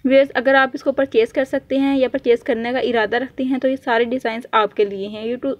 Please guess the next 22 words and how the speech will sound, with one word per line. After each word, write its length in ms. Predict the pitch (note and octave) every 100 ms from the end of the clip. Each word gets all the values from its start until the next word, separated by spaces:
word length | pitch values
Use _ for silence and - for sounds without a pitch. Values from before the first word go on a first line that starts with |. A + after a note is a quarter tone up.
| A#3
ये 260 | B3 C4 - - - _ -
सारे 220 | C#4+ D4+
के 80 | E4
सारे 260 | D4+ C4+
डिज़ाइंस 500 | C4 C4 B3+ A#3 C4
टू 160 | C#4 C#4
थाउजेंड 420 | C#4 A#3+ A3+ B3
ट्वेंटी 240 | B3 A#3 B3+
टू 200 | B3+ C4
के 140 | C4+
डिज़ाइंस 500 | A#3+ A#3+ G#3+ G#3+ B3
हैं, 100 | C4
जो 120 | A#3
कि 120 | A3+ A#3+
बहुत 260 | B3 C4
ही 40 | -
ज़्यादा 220 | A#3 A#3+
लेटेस्ट, 440 | A3+ G#3 A#3+ -
यूनिक 360 | A#3 G#3+ A3+ B3+
और 80 | C4
ख़ूबसूरत 540 | A3 - G#3 G3 -
हैं। 160 | F#3+